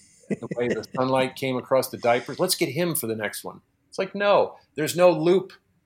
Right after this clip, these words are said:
Speaker 1: There's no economic structure for me to build business out of photographing diapers.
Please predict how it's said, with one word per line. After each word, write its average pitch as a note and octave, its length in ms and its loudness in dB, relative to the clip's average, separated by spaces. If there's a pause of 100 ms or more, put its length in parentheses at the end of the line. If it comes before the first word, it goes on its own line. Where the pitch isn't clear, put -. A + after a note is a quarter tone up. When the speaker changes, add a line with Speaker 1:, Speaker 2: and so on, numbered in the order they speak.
(140)
Speaker 1:
There's D#3 220 -2
no E3+ 460 6 (160)
economic D#3 580 2
structure A2 680 0 (120)
for C3 180 -4
me C3 380 -2
to A#2+ 100 -4
build B2 380 0
business A2 640 -2 (960)
out B2 240 8
of A2+ 400 2
photographing A#2 680 2
diapers. - 580 -4